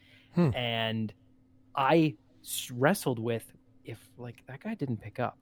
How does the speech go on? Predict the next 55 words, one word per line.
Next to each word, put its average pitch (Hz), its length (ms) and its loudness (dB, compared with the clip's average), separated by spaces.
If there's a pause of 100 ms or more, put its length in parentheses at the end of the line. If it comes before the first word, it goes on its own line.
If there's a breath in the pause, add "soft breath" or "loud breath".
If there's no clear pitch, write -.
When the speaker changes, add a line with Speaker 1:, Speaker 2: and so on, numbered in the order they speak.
Speaker 2:
I 135 100 0
still - 260 -2
would 147 140 6
have 107 160 -2
left 123 200 -4
the 107 60 -10
wallet, 117 400 -6
but 120 140 -20
would 135 140 -8
I 202 140 -6
have 269 120 -6
taken 247 340 -8
some 262 140 -10
of 269 60 -6
the 262 60 -8
cash? 294 400 -4 (240 soft breath)
And, 123 160 -2
like, 123 160 -2
that 131 120 -4
was, 220 180 -2
like, 170 140 2
the 127 180 2
intrusive, 147 680 0
evil 170 360 4
thought. 156 400 -2 (360 loud breath)
But 135 80 0
at 131 80 4
the 151 140 6
end 160 100 6
of 165 100 6
the 127 60 2
day, 127 60 6
I 131 40 4
was 139 120 0
like, 123 160 -8
"Nah, 170 400 4 (420)
nah, 156 380 4 (100)
I 143 120 4
don't 156 180 4
think 165 140 0
I 147 80 2
could 123 160 -2
have 131 180 4
that 120 160 4
guilt 113 220 0
on 113 100 0
my 104 100 0
conscience. 107 480 -4
I 113 80 -6
think 120 140 0
it - 20 4
would 107 120 2
drive 110 180 2
me 131 60 2
Speaker 1:
Really? 156 100 2